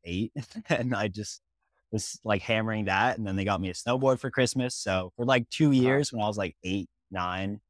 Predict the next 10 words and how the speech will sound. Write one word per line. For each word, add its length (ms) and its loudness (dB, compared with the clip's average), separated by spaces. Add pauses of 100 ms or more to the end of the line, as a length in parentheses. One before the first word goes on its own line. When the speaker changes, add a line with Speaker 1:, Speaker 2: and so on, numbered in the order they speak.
Speaker 1:
to 80 -8
eleven, 480 -4 (480)
I 20 0
was, 80 0
like, 140 0
super 280 -6
keen 180 -4
on 100 -4
Speaker 2:
Mm-hmm. 160 -2
Speaker 1:
snowboarding. 460 6